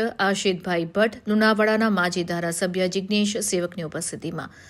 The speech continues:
પંચમહાલ જિલ્લાની અંદર જુદા જુદા હોદ્દેદારોની નિમણૂક કરવામાં આવી હતી. પ્રદેશ ઉપાધ્યક્ષ આશિત ભટ્ટે પ્રસંગોચિત ઉદ્બોધનમાં જણાવ્યું કે બ્રહ્મ સમાજનું એક મોટું મજબૂત સંગઠન હોવું જોઈએ કે જે સંગઠન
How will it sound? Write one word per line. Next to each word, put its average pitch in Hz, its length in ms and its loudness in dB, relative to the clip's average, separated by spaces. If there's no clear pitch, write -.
પંચમહાલ 190 540 6
જિલ્લાની 190 500 0
અંદર 190 400 2
જુદા 185 300 2
જુદા 185 180 2
હોદ્દેદારોની 175 640 -2
નિમણૂક 180 340 -4
કરવામાં 165 460 -4
આવી 143 160 -8
હતી. 160 240 -6
પ્રદેશ 262 380 8
ઉપાધ્યક્ષ 226 540 6
આશિત 202 600 4
ભટ્ટે 202 400 -2
પ્રસંગોચિત 190 880 -2
ઉદ્બોધનમાં 175 580 -4
જણાવ્યું 170 540 -2
કે 233 100 8
બ્રહ્મ 240 340 6
સમાજનું 233 560 4
એક 233 180 4
મોટું 208 380 2
મજબૂત 190 400 -2
સંગઠન 175 500 -2
હોવું 175 380 -2
જોઈએ 190 220 2
કે 202 160 -2
જે 185 140 -2
સંગઠન 175 540 -4